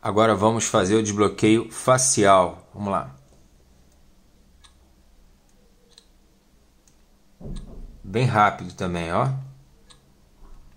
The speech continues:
Bem rápido e bem eficiente.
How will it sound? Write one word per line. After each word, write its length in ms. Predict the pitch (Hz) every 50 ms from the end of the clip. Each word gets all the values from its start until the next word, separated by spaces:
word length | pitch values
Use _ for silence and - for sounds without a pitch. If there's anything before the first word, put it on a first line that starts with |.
| - - - - - - - - - _ _ - - - - - - - -
Bem 220 | - 104 113 113
rápido 460 | 101 104 110 120 123 123 - 123 120
e 40 | 113
bem 440 | 98 101 110 113 120 123 123 131 - -
eficiente. 880 | 123 113 - - - - - 95 85 - - 131 - - - - -